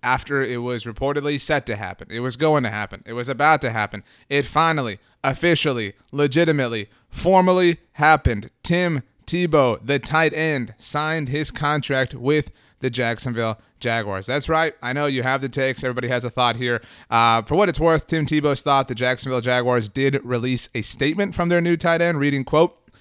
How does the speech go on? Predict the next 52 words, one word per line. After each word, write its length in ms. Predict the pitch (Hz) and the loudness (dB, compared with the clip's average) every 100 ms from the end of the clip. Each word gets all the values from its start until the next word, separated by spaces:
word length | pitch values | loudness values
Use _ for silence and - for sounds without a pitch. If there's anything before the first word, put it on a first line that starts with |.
| _ _ _ - | _ _ _ -4
"I 60 | |
want 180 | 143 170 | 0 0
to 60 | 135 | 0
thank 280 | 185 214 | 0 0
the 100 | 208 | 2
Jaguars 500 | 147 160 156 151 156 | 0 2 2 2 2
for 80 | - | 0
the 120 | 135 | 0
opportunity 480 | 135 131 120 143 139 | 0 0 -2 -2 0
to 100 | 131 | 0
compete 500 | 131 120 110 - 170 - | -4 -6 -6 -4 -4 -4
and 140 | 120 113 - | -6 -6 -4
earn 280 | 165 175 175 | -2 0 -2
the 80 | |
chance 360 | 147 - 135 135 | -4 -4 -4 -4
to 80 | 131 | -6
be 120 | 123 | -4
a 80 | 120 | -4
part 260 | - 104 101 | -2 -4 -4
of 60 | |
this 180 | 104 - | -8 -6
team. 300 | - 170 104 - _ _ | -4 -4 -4 -12 _ _
I 80 | 107 | -4
know 220 | 107 113 | 0 0
it 40 | 131 | 0
will 120 | 139 | 0
be 160 | 135 | 0
a 40 | 143 | -2
challenge, 580 | - 135 110 107 123 - | -2 -4 -2 -2 -6 -6
but 100 | 110 | -6
it 100 | 107 | -6
is 100 | 104 | -8
a 40 | |
challenge 560 | - - 120 131 131 131 - | -10 -6 -4 -2 -4 -8 -8
I 160 | 113 | -4
embrace. 640 | 113 113 104 104 - - - _ _ - | -2 -4 -4 -8 -10 -12 -12 _ _ -10
I 80 | |
am 160 | 107 101 | -8 -6
dedicated 640 | 101 165 180 - 113 98 - | 0 0 0 -4 -6 -6 -10
to 80 | |
taking 500 | 107 - 170 180 190 | -12 -4 -2 -2 -4
the 80 | 180 | -4
direction 520 | 180 160 135 139 151 | -2 -2 -2 -2 -4
of 120 | 117 101 | -4 -6
our 120 | 95 | -6
coaching 360 | - 214 139 | -4 -2 -2
staff 380 | 113 - 98 101 - _ _ - | -6 -4 -4 -6 -10 _ _ -6
and 200 | 117 117 | -2 2
learning 340 | 147 180 123 | 2 2 0
from 140 | 104 107 | -2 -6
my 140 | 98 | -6
teammates. 500 | - 110 113 127 - | -8 -10 -10 -14 -18